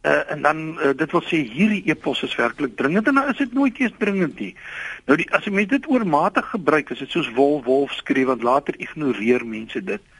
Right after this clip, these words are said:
En daarom word dit ook beskou as een van die tien grootste misbruike van e-pos.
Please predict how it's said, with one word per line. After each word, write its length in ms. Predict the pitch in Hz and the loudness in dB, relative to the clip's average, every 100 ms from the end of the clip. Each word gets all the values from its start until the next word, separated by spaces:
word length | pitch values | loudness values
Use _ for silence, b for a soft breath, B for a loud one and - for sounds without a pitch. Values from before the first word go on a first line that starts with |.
| b b b b 135 | b b b b 0
En 60 | 127 | 4
daarom 380 | 131 202 196 165 - | 4 2 -2 -4 -8
word 320 | - 127 143 | -4 0 2
dit 160 | 131 131 | 2 -2
ook 100 | 185 | -2
beskou 380 | 175 - 160 127 | -4 0 2 2
as 80 | 123 - | 0 0
een 200 | 160 160 - | -2 0 -2
van 140 | 143 | -2
die 100 | 135 _ 226 | -4 _ 0
tien 160 | 220 190 | 2 0
grootste 500 | - 196 190 - 180 | 2 2 2 -2 -2
misbruike 640 | 120 135 - 139 127 - | 0 0 0 0 0 -2
van 200 | - 120 - | -6 -8 -6
e-pos. 460 | 110 - - - | -8 -8 -12 -12